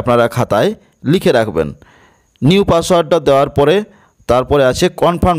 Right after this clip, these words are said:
password, যে নিউ পাসওয়ার্ডটা দিলেন সেটা আবার এখানে confirm করার জন্য লিখে নিতে হবে। তারপর change password এই বাটনটিতে click করলেই password change হয়ে যাবে। এবার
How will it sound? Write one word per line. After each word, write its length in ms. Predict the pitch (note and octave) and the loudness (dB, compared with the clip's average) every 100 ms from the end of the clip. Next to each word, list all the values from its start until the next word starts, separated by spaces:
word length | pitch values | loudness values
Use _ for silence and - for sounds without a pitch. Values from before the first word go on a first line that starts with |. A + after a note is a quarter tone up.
| B2+ | -2
password, 340 | G#2+ G3+ F2+ F2+ | -2 0 -2 -2
যে 100 | C#3+ E3 D3 | 0 2 2
নিউ 140 | D#3 D3 | 2 0
পাসওয়ার্ডটা 380 | C#3+ D3+ B2+ B2 | 0 0 0 -2
দিলেন 200 | C3 D3+ A3 - - _ - | 0 0 -2 -10 -20 _ -4
সেটা 260 | D3 C#3+ D#3+ G#3 - - - _ _ C3+ | -2 2 0 -2 -10 -20 -20 _ _ -2
আবার 180 | E3 F3 B2 | -2 -2 -2
এখানে 240 | B2 E3 A3 - _ B2+ | -2 -2 -4 -8 _ -2
confirm 340 | B2 B2+ D#3 E3+ | -2 0 -2 0
করার 180 | C3 A#2 B2 | -2 0 0
জন্য 180 | B2+ F3+ A#3 - _ _ _ A#2+ | 0 0 -2 -10 _ _ _ -4
লিখে 180 | C3 C#3 A2+ | -2 0 0
নিতে 160 | F2+ G2+ | 0 -2
হবে। 180 | D#2+ E2 - - - - | -2 -8 -14 -20 -10 -2
তারপর 360 | D3 F3 G3 G3+ G#3+ - _ _ _ _ _ - | 0 2 2 0 -2 -12 _ _ _ _ _ -2
change 220 | G#3 A#3+ - C#3+ | -2 -4 -4 0
password 480 | C#3+ - C#3 F3 E3+ - _ _ C3+ | 0 0 0 0 -4 -16 _ _ 0
এই 60 | D#3+ C3 | 2 0
বাটনটিতে 480 | D3+ F#3+ F3+ C#3 D3 F3+ _ _ _ - | 0 0 0 0 -2 -4 _ _ _ -2
click 220 | F#3+ G#3+ - | 0 0 0
করলেই 340 | D3+ B2+ C3+ A3 - _ _ _ _ - | 0 2 2 0 -4 _ _ _ _ -2
password 520 | B2+ C3 D3+ D#3 G#3 - - _ _ _ _ - | 0 0 2 2 0 -6 -10 _ _ _ _ -2
change 200 | C#3+ C3+ G#2+ | -2 0 0
হয়ে 120 | A2 G2+ | 2 2
যাবে। 200 | F2 C2 - - - - _ - F3+ | 0 -4 -10 -20 -20 -20 _ -4 0
এবার 240 | G3 | 2